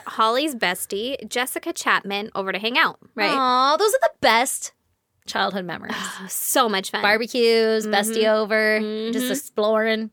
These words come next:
Speaker 2: making fucking mud soup in the backyard.
Speaker 1: Exactly.
Speaker 2: Jumping on the trampoline.
Speaker 1: So they're both ten years old,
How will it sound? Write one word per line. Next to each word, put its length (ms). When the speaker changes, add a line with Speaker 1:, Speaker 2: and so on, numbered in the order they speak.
Speaker 2:
making 260
fucking 280
mud 260
soup 280
in 60
the 60
backyard. 600
Speaker 1:
Exactly. 1040
Speaker 2:
Jumping 200
on 100
the 60
trampoline. 640
Speaker 1:
So 160
they're 180
both 380
ten 200
years 180
old, 280